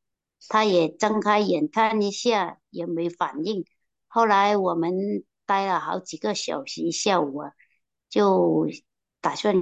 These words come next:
回来了。他女儿就叫他爸爸，他睁开眼睛，他女儿就说：“爸爸笑一下。”他真的笑了，对他女儿笑了，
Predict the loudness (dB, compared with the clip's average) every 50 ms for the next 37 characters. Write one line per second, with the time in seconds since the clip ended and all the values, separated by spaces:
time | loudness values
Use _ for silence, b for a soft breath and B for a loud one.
0 | 0 -2 -4 -4 -4 -4 -4 -4 -4 -4 -4 -4 -6 -8 -10 -12 _ 0 2 2
1 | 4 4 2 0 0 -4 -6 -6 -6 -6 -8 -4 -2 0 2 2 0 0 2 2
2 | 4 4 4 2 2 0 -2 -4 -4 -6 _ _ 0 0 0 0 -2 -4 -4 -6
3 | -12 _ _ _ _ -4 0 0 0 0 0 -4 -4 -6 -10 _ _ _ _ _
4 | _ _ -2 0 0 0 0 2 2 2 2 2 2 2 0 0 -2 -4 -4 -2
5 | -2 -2 -2 -4 _ _ _ _ _ _ _ _ _ _ 0 2 2 2 2 0
6 | -2 -2 -2 0 0 0 0 -2 -2 -2 -2 -4 -4 -2 -2 -2 0 0 0 2
7 | 2 0 -2 -2 -4 -8 -8 -4 -2 -2 -2 -2 -4 -6 -6 -4 -2 -2 -2 -2
8 | -4 -8 _ _ _ _ _ -8 -8 -6 -4 -4 -4 -2 -2 -4 -4 -4 -4 -2
9 | -2 0 0 -2 -2 -4 -8 -10 _ -6 -6 -6 -4 -6 -4 -2 -2 -4 -4 -6
10 | -8 -8 -6 -4 -4 -2 -2 -4 -4 -8 -12